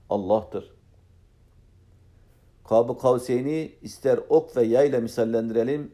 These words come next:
isterse başka şeylerle anlatalım. Bütün bu ölçüler hiçbir zaman gözünün biriyle çokluklar dünyasına bakan, diğer gözüyle de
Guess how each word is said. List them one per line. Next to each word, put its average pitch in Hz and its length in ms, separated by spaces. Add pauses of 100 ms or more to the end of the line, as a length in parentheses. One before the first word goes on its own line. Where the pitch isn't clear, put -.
(100)
isterse 127 540
başka 117 240
şeylerle 117 460
anlatalım. 98 520 (420)
Bütün 139 340
bu 123 200
ölçüler 123 460
hiçbir - 360
zaman 113 380 (340)
gözünün 110 540
biriyle 135 360
çokluklar 120 600
dünyasına 120 500
bakan, 131 420 (420)
diğer 123 220
gözüyle 113 540
de 127 340